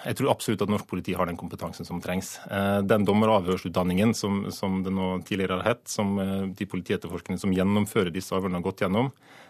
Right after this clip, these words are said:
eh, er nok den, en av de beste utdanningene i verden, eh, når det gjelder å foreta gode avhør av barn, eh, som er i en sårbar posisjon. Eh, så det er ingen tvil om at, eh, det er nok kompetanse i politiet. Eh, utfordringen så langt har vært, eh, å sikre at det er nok,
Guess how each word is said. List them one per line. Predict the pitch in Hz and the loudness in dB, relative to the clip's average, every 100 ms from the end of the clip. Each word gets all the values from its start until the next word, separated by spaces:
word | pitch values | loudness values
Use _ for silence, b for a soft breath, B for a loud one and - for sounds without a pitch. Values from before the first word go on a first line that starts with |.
| - | -2
eh, | 113 117 | 0 2
er | 113 | 2
nok | 92 - | 2 -2
den, | 101 92 | -4 -2
en | 107 87 | -2 -2
av | |
de | 90 | -2
beste | 95 - 90 | -4 -6 -10
utdanningene | 87 80 85 87 | -8 -8 -6 -6
i | 90 | -2
verden, | 82 73 90 - - | -2 -2 -8 -8 -6
eh, | 90 | -4
når | 90 87 | -4 -2
det | |
gjelder | 92 87 85 73 | -4 -4 -6 -8
å | |
foreta | 85 - 90 87 - 85 | -10 -6 -6 -6 -6 -6
gode | 87 87 - | -6 -6 -6
avhør | 85 85 82 | -6 -6 -10
av | 85 | -6
barn, | 87 82 - 95 | -6 -6 -8 -10
eh, | 92 90 | -8 -6
som | 95 95 | -4 -4
er | |
i | 87 | -4
en | 85 | -8
sårbar | - 92 87 85 - | -10 -8 -6 -8 -8
posisjon. | - 95 92 92 87 - B B B B | -14 -10 -6 -4 -4 -8 B B B B
Eh, | 98 101 98 | -4 0 0
så | 110 | 4
det | |
er | 110 | 6
ingen | 113 | 6
tvil | 92 127 | 4 4
om | 95 95 | 4 2
at, | 90 - | 0 -2
eh, | 92 92 | 0 2
det | |
er | 98 | 2
nok | 98 | 0
kompetanse | - 85 87 104 87 - | -2 -6 -4 -2 -4 -4
i | 95 | -8
politiet. | - 90 92 92 135 123 | -6 -8 -2 2 2 2
Eh, | 107 101 117 | 0 0 2
utfordringen | 107 - 87 90 92 | 0 0 0 0 0
så | 92 | 0
langt | 95 98 | -2 0
har | 113 | 0
vært, | 101 - - - | 0 -2 -12 -8
eh, | 90 95 | -6 -4
å | |
sikre | - 101 - | -6 -6 -4
at | 95 | -2
det | 95 | 2
er | |
nok, | 101 98 _ - | 0 0 _ -20